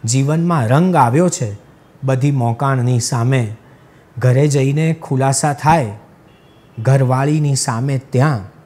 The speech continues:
નથી પોલીસ અને જીવવું પડે રમખાણની સામે. બીજે પડતો નથી એ ખાતરીને જાણની સામે.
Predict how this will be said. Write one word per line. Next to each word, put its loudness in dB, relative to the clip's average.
નથી 0
પોલીસ -2
અને 0
જીવવું 0
પડે -6
રમખાણની -2
સામે. -6
બીજે 0
પડતો -4
નથી -2
એ -2
ખાતરીને -2
જાણની -2
સામે. -2